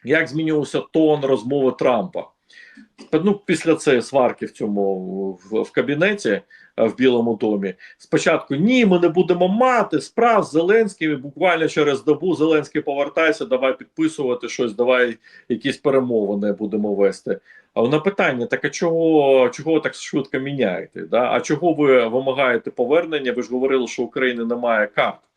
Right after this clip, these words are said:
щоб грати". Значить, карти України є.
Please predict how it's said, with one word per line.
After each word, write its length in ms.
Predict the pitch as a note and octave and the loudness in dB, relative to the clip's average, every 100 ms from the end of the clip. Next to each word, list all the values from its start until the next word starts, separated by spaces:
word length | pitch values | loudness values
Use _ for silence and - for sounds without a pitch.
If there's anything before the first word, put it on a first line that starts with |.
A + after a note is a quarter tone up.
| _ _ _ | _ _ _
щоб 240 | - G#2+ | -4 -2
грати". 480 | A2 A#2+ F#2+ - - _ _ _ _ _ - | 0 0 0 -6 -20 _ _ _ _ _ -4
Значить, 380 | A#2+ C3 D3+ | -2 0 -2
карти 400 | - C#3+ A#2+ - | -2 0 0 0
України 580 | C#3 C3+ D3+ D#3 C#3+ D3 | -4 -2 0 2 2 0
є. 340 | G#3 G#3 A2 | 2 4 2